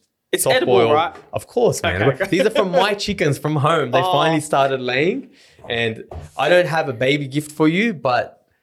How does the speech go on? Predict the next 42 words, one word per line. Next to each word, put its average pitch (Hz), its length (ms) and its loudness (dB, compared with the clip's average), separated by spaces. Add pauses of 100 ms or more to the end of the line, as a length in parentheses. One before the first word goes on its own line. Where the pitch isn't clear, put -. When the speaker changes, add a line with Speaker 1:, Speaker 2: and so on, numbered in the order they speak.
(220)
Speaker 2:
these 147 180 0
are - 20 -6
tec-, - 340 -2
Speaker 1:
Kind 330 200 0
of 247 40 2
like 175 120 0
Speaker 2:
technically 160 320 0
not 139 260 0
babies, 165 680 -2
so 139 320 2
Speaker 1:
Kind 135 120 4
of - 80 2
is 370 240 0
in 208 80 -8
a 185 100 0
way. 202 200 0
<laughs> 294 120 -2
Speaker 2:
Yeah, 359 320 2
you 233 60 0
know 254 100 0
what 254 80 2
I 254 60 -4
mean? 277 160 -2
They're 262 80 0
like 226 180 4
baby 220 300 0
eggs. 233 260 2
So 226 80 2
yeah, 202 220 4
yeah. 135 180 0 (100)
Awesome. 156 300 0
Speaker 1:
Thank 320 320 -2
you. 165 340 0
Speaker 2:
All 139 80 2
Speaker 1:
Moby's 160 300 2
Speaker 2:
good, 123 60 0
Tony. 117 80 2
Speaker 1:
proud 190 220 -2
of 170 100 -4
his, 156 280 -4
uh, 147 240 0
chicken, 202 460 -6